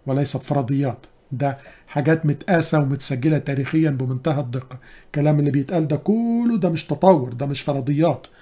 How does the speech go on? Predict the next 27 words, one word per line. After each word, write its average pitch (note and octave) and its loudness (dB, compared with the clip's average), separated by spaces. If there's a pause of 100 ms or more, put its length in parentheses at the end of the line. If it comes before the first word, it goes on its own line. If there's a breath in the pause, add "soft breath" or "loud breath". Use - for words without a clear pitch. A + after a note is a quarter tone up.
(240 soft breath)
تطور F3+ 4
كله G3 4
فرضيات D3 0
هزلية، C#3 0 (380 soft breath)
كل D#3+ 6
واحد E3 6
بيفتي F3 2
زي D3+ 2
ما C#3+ -2
هو C#3+ -2
عايز، B2+ -6 (520 soft breath)
تطور E3 4
كله A3 8
مبني D#3+ 4
على C#3+ 0
فرضيات D3 -2
وليس C#3+ -4
قياسات. B2+ -8 (680 soft breath)
أما C#3+ 0
الكلام C#3+ 0
اللي C#3+ -2
احنا D3 -4
بنتكلم D3 0
عنه F#3+ 2
ده D#3+ -4
أمور F3 2
متقاسة D#3 -2